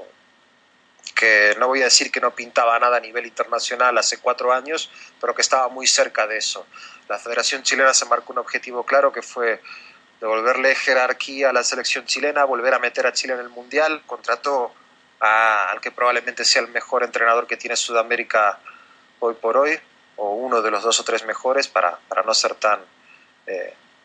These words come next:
eh, absolutos. Eh, y logró el objetivo. Bielsa trabajó de una manera muy sólida, con algunos resultados negativos al principio de la gestión, pero que de a poco fueron consolidando a Chile como un equipo muy serio,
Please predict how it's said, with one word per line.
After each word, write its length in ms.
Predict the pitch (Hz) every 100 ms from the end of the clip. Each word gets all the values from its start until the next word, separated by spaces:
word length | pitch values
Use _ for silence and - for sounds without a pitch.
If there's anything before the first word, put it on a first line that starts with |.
| _ _ -
eh, 420 | 87 - - - -
absolutos. 800 | 113 - 131 123 135 139 139 - - - - _ -
Eh, 800 | 101 101 101 98 95 95 92 - -
y 120 | 123
logró 240 | 127 143
el 80 | 170
objetivo. 720 | 160 - 131 - 143 110 98 95
Bielsa 360 | 120 127 131
trabajó 400 | - 113 110 -
de 60 | 120
una 140 | 117
manera 280 | 113 113 113
muy 160 | 117 120
sólida, 640 | - 135 131 135 139 139
con 160 | 117 110
algunos 320 | 110 117 117
resultados 480 | 117 117 113 117 113
negativos 920 | 107 107 120 120 110 - - - - -
al 120 | 110
principio 480 | 120 113 - - 120
de 60 | 113
la 80 |
gestión, 540 | 107 113 - 123 139 147
pero 200 | 113 104
que 120 | -
de 80 | 107
a 100 | 107
poco 240 | 123 120 117
fueron 260 | 123 117
consolidando 640 | 113 110 110 110 113 113 110
a 80 |
Chile 520 | 107 - 117 117 107 95 _ _ _ _
como 220 | - 117 117
un 80 | 120
equipo 400 | 113 117 - 117
muy 180 | 120 123
serio, 520 | - 139 135 139 139